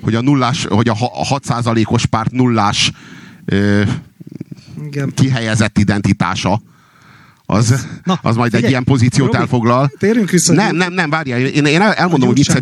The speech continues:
Speaker 1: miről akar-, nem, miről akarok beszélni. Magyarországnak nincsen, ö, konzervatív oldala, és most már baloldala sincs.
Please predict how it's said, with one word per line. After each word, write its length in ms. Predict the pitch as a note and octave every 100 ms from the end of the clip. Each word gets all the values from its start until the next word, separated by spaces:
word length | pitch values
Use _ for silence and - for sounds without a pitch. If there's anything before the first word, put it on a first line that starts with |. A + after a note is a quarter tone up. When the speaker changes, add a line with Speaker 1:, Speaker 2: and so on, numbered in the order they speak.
| E3
Speaker 1:
miről 120 | D#3
akar-, 220 | C3 B2+
nem, 140 | C#3+ D3+
miről 220 | D#3 B2+
akarok 280 | A2 G#2+ G2+
beszélni. 420 | G#2+ A2+ D2+ C2+ - - -
Magyarországnak 840 | C3 D3+ C3 A#2+ G#2 A2+ A2+ C#3+ - - -
nincsen, 680 | G#2+ C3+ C3 - F2+ F2 - _
ö, 300 | - F2 E2+ E2+ - _ _ _ _ _ -
konzervatív 880 | A#2+ A#2+ F#2+ F2+ E2+ E2 E2+ E2 - -
oldala, 460 | E2+ E2+ F2 F#2+ G#2
és 200 | F#2 E2+
most 180 | F2 -
már 180 | E2+ E2+
baloldala 500 | F2+ D2 D2+ B1 G1+
sincs. 440 | - G1+ - -